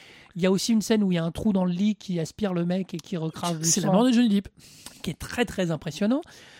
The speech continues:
Speaker 2: Ah non, mais il y a
Speaker 1: Euh,
Speaker 2: une des séquences pour moi qui est la plus flippante, c'est quand Nancy, donc le personnage principal joué par, euh,
Speaker 1: Heather
Speaker 2: Heather
Speaker 1: Langenkamp.
Speaker 2: Langenkamp, qui est en train de s'endormir dans son bain et où la main de Freddy sort de la baignoire. Il y a une espèce de,
Speaker 1: Alors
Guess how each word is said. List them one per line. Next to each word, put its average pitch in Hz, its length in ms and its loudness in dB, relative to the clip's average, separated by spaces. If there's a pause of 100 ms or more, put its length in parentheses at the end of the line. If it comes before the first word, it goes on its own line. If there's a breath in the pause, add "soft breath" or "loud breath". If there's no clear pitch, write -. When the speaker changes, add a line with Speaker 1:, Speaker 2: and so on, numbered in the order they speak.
(120)
Speaker 2:
Ah 139 100 -8
non, 165 220 4
mais 175 60 2
il - 60 0
y 175 40 2
a 139 80 -4
Speaker 1:
Euh, 139 60 -6
Speaker 2:
une 214 140 6
des 196 120 0
séquences 202 380 -2
pour 180 100 -6
moi 190 100 2
qui 180 140 -6
est - 20 -2
la 160 80 -2
plus 156 220 -4
flippante, 254 460 -2
c'est - 180 -4
quand 175 240 -2 (340 soft breath)
Nancy, 180 480 -2
donc 165 240 -6
le 160 60 -8
personnage 165 400 -6
principal 175 520 -2 (400 loud breath)
joué 170 300 2
par, 165 380 -4
euh, 165 100 -4 (560)
Speaker 1:
Heather 214 440 8
Speaker 2:
Heather 190 280 6
Speaker 1:
Langenkamp. - 0 -
Speaker 2:
Langenkamp, 170 720 6 (500 loud breath)
qui - 140 -4
est 185 140 0
en 190 40 2
train 185 160 -2
de 170 60 -6
s'endormir 185 380 0
dans 160 120 -2
son 175 220 -4
bain 240 280 0 (520)
et 196 100 2
où 185 40 4
la 180 100 4
main 196 160 0
de 190 40 -4
Freddy 202 280 -2
sort 202 320 -2
de 190 60 -2
la 175 100 0
baignoire. 220 260 0 (280 loud breath)
Il 165 40 -2
y 180 60 4
a - 20 8
une 190 140 4
espèce 226 360 0
de, 175 60 -4
Speaker 1:
Alors 170 220 2